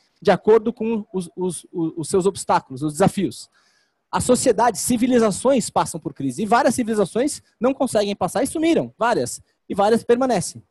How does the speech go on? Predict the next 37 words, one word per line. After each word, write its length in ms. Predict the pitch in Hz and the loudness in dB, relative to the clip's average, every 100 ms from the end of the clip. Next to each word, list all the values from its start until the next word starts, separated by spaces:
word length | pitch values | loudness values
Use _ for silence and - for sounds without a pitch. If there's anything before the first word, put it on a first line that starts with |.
| _ _ _ - | _ _ _ -12
<clears throat> 380 | 185 - _ - | -12 -14 _ 0
Organizações 720 | 214 233 240 226 - 269 - | 2 4 4 2 2 0 0
passam 280 | 170 156 160 | -2 -4 -8
por 140 | - | -6
crises. 540 | - 147 107 - - - _ _ | -2 -2 -2 -12 -16 -18 _ _
E 60 | - | -6
também 240 | 165 190 | -4 -2
tem 100 | 202 | 0
um 40 | 226 | 0
caminho. 440 | 247 254 165 117 117 _ | 2 2 0 -4 -14 _
É, 440 | 151 147 147 139 - | -2 0 0 -2 -2
é, 580 | 147 135 131 127 117 123 _ _ _ _ _ _ _ _ _ - | -2 -2 -4 -4 -6 -12 _ _ _ _ _ _ _ _ _ 0
ou 160 | 185 202 | 4 4
conseguem 540 | 202 180 170 165 139 | 2 0 -2 -2 -6
superar 380 | - 185 175 185 | -6 -2 0 0
a 20 | |
crise, 380 | 208 247 226 262 | -2 -2 -2 -2
ou 300 | 180 208 269 - - | 0 0 0 -12 -10
<clears throat> 580 | 190 120 _ _ _ | -10 -10 _ _ _
terminam. 420 | - 185 254 117 - _ _ - | -4 0 0 -2 -10 _ _ -6
No 100 | 233 | -2
nosso 220 | 285 285 | 0 0
dia 140 | 247 247 | 2 2
a 40 | |
dia, 400 | 180 294 143 127 _ - - | 4 2 2 -2 _ -18 -6
nossa 240 | 247 254 | 0 0
vida, 400 | 185 285 214 123 _ _ - | 2 2 2 -2 _ _ -4
nossa 240 | 240 262 | 0 2
vida 200 | 285 294 | 4 2
pode 240 | 262 262 | 2 0
ser 140 | - 240 | 2 0
vista 340 | 190 269 247 | 2 2 2
como 200 | 247 240 | 0 2
uma 100 | 233 | 2
forma 400 | - 240 254 240 _ _ _ | 2 2 2 -2 _ _ _
de 140 | 180 | -10
con-, 260 | - 277 | 0 0